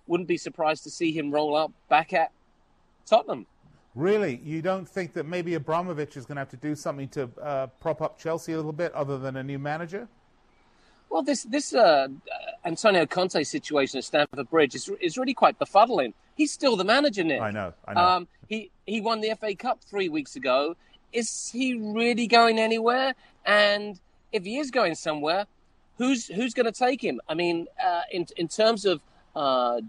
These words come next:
Speaker 1: jobs, you know, the only job out there that would seem to fit Antonio Conte's resume is the Real Madrid
Speaker 2: Madrid,
Speaker 1: job.
Speaker 2: yeah.
Speaker 1: But I, I, I, I just don't see him being the kind of manager that Real Madrid would, uh,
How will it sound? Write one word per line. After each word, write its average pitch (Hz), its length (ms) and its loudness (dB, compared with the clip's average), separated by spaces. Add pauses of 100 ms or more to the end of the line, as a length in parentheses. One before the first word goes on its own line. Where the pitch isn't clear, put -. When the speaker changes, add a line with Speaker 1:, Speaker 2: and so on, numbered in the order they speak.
(120)
Speaker 1:
jobs, 170 580 6 (280)
you 180 100 -4
know, 175 160 -2 (160)
the 156 120 0
only 196 160 2
job 165 260 2
out 180 240 8
there 147 180 2
that 143 160 -8
would 151 140 -8
seem 180 320 -4
to 151 200 -8 (120)
fit 175 180 -2 (200)
Antonio 156 480 0
Conte's 143 640 -2
resume 160 460 2 (240)
is 220 120 -6
the 226 120 -4
Real 196 220 8
Madrid 196 320 0
Speaker 2:
Madrid, 185 120 -6
Speaker 1:
job. 127 240 4
Speaker 2:
yeah. 87 80 -16 (760)
Speaker 1:
But 247 120 6
I, 254 80 10
I, 214 300 -2
I, 196 140 -8 (160)
I 196 40 -8
just 185 300 -14
don't 196 300 2
see 202 400 -2
him 190 280 -2
being 185 340 2
the 180 100 0
kind 185 280 0
of 175 60 -4
manager 175 680 2 (280)
that 165 120 -6
Real 175 260 2
Madrid 165 440 2
would, 170 280 4 (520)
uh, 160 420 4